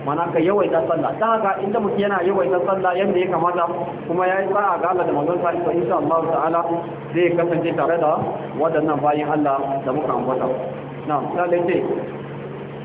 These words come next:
Zalika fadlullah, wannan shine falalan Allah,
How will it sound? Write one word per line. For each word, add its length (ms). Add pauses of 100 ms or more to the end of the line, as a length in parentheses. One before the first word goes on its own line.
Zalika 560
fadlullah, 600 (1000)
wannan 400 (240)
shine 480
falalan 400
Allah, 240